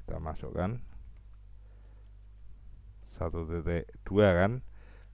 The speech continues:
karena satu titik satu adalah di copy saja, jadinya gateway. Ya,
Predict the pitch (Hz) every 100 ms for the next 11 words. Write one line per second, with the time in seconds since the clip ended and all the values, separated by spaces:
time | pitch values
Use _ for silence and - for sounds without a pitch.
0 | - 90 95 104 101 85 90 - 82 104
1 | - - 87 85 - 113 104 - 85 85
2 | 101 - 85 - 80 92 92 85 - 101
3 | 127 - - - - - - - - -
4 | - 85 - 85 92 104 - 85 - 78
5 | 73 - - - - - - - - -
6 | - 52 55